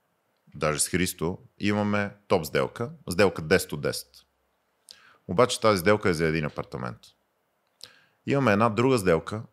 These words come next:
която е шест от десет, но тя е за тринайсет апартамента.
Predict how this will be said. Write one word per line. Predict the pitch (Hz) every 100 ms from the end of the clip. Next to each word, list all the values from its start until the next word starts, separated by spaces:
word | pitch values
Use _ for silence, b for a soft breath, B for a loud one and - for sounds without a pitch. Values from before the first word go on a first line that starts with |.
| _ _ _
която | - 104 107 104
е | 101 98 - _
шест | - - 110 110
от | 90 73
десет, | 73 - 113 - - _ _ _ _ _ _ _ 95
но |
тя | 87 113
е | 117
за | 95 82
тринайсет | 87 87 92 - 73
апартамента. | 69 58 64 60 57